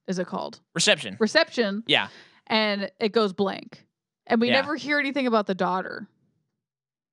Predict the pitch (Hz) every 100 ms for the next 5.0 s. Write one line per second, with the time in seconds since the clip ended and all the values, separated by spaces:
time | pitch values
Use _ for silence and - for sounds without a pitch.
0 | _ _ 233 330 - 392 - 339 190 143
1 | 139 190 208 190 165 160 185 185 170 180
2 | 180 180 170 165 175 160 139 - 110 80
3 | 62 302 285 294 381 359 214 - - -
4 | 233 330 392 370 240 196 185 185 220 -